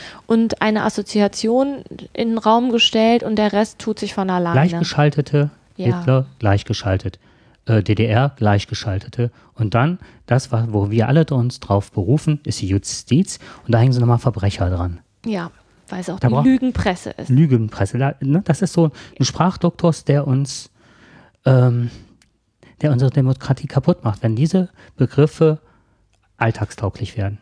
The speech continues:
Speaker 1: Ja. Ich, also ich distanziere mich hier davon ganz vehement, weil das hat nichts mit, mit meiner Welt zu tun. Also jedenfalls nicht mit der Welt, in der ich leben möchte.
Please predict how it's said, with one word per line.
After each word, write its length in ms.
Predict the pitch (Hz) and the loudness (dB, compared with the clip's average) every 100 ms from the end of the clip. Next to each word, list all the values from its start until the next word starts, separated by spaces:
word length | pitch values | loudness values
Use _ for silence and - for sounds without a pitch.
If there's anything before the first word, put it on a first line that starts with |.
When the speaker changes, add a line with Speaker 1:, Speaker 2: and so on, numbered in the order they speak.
| _ | _
Speaker 1:
Ja. 300 | 202 185 185 - - - - - - - _ _ | -6 -4 -8 -14 -20 -20 -18 -18 -20 -20 _ _
Ich, 360 | 254 - - - - _ - - 143 - - - _ | -6 -6 -10 -16 -20 _ -20 -14 -12 -12 -14 -20 _
also 260 | 220 226 240 | -2 2 0
ich 360 | - - - | 0 -4 -8
distanziere 640 | - 233 - 214 - 240 226 | -6 -4 -2 -2 0 0 0
mich 240 | 220 220 | -2 -4
hier 640 | - - 214 208 208 208 220 _ _ _ - - - | -6 -4 2 2 2 0 -4 _ _ _ -20 -18 -4
davon 680 | 208 202 208 202 202 202 208 - - - - | -2 0 2 2 2 -2 -6 -18 -20 -12 -2
ganz 300 | 196 202 - | 0 0 0
vehement, 640 | 196 190 185 185 185 - 185 | 0 2 2 0 0 -4 0
weil 300 | 185 190 190 | 2 2 0
das 320 | 185 - - | -4 -6 -6
hat 200 | 202 - | -6 -2
nichts 440 | 202 202 - - 196 | -2 -2 -6 -12 -4
mit, 460 | 190 - - - - - - - - - - - - - - - - - - - | -4 -4 -12 -16 -18 -20 -20 -20 -20 -20 -20 -20 -14 -12 -12 -14 -20 -20 -20 -8
mit 160 | 190 180 | -6 0
meiner 360 | 180 185 190 | 2 2 2
Welt 220 | 180 180 - | 2 2 0
zu 140 | 185 | -10
tun. 400 | - 190 185 185 | -8 -6 -4 -4
Also 140 | - 180 | -4 -2
jedenfalls 460 | 180 190 190 190 | 0 -2 -2 -4
nicht 160 | 190 190 | -6 -4
mit 160 | 185 185 | -4 -2
der 140 | 175 | 0
Welt, 200 | 185 180 | 0 -2
in 120 | 196 | -2
der 140 | 185 185 | 0 0
ich 140 | - | 0
leben 260 | 185 180 180 | -2 0 2
möchte. 440 | 202 - 180 180 | 2 0 -2 -4